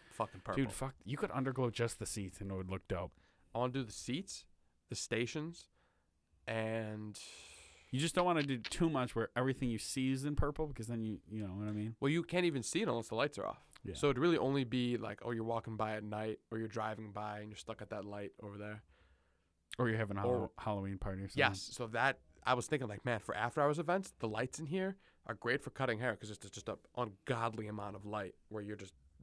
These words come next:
Speaker 1: bathed in it. But for a get together after hours, no, no, thank you.
Speaker 2: Right. Yeah. Way too, way too harsh.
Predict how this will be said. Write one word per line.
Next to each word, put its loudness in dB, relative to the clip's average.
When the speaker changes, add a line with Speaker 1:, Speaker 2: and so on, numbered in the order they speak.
Speaker 1:
bathed -2
in -10
it. -12
But 0
for 2
a -4
get -4
together 0
after -2
hours, -8
no, -8
no, -8
thank -12
you. -14
Speaker 2:
Right. 0
Yeah. -6
Way -12
too, -14
way 0
too -10
harsh. -10